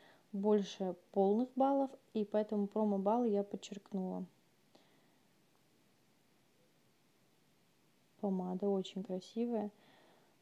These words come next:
Вот меня прям, знаете, манит, м, чувственный бежевый или сливочный кофеин. Но не буду, не буду брать, не буду соблазняться.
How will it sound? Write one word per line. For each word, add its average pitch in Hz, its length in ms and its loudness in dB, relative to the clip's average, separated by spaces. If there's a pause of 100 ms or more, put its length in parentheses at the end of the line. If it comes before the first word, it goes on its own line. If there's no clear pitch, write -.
(100)
Вот 208 160 -4
меня 208 260 2
прям, 202 280 2
знаете, 214 420 2
манит, 208 640 2 (140)
м, 196 380 0 (540)
чувственный 214 500 2
бежевый 214 560 2
или 202 80 0
сливочный 208 580 -4
кофеин. 196 680 -6
Но 214 100 2
не 226 160 4
буду, - 240 -10 (140)
не 190 140 0
буду 190 200 -10
брать, 190 300 -10 (800)
не 202 100 0
буду 202 160 -4
соблазняться. 190 1040 -4